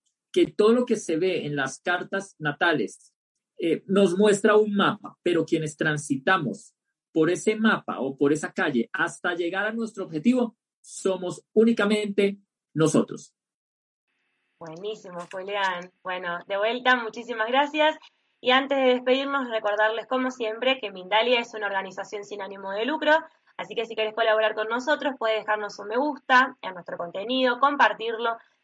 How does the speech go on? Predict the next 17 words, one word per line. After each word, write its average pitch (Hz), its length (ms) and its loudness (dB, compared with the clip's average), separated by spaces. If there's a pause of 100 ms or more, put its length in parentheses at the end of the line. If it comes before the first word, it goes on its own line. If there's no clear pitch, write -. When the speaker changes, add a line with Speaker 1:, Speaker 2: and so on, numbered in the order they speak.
(100)
Speaker 2:
dejar 302 320 2
un 262 60 -4
comentario 226 420 0
de 220 80 0
energía 202 320 -6
positiva 196 480 -8
debajo, 254 480 4
suscribirte 247 560 -4
a 226 60 0
nuestro 214 300 -4
canal 240 500 2
y 214 100 -16
seguir 202 240 -8
a 196 80 -4
todas 220 180 0
nuestras 208 320 -8
redes, 294 400 4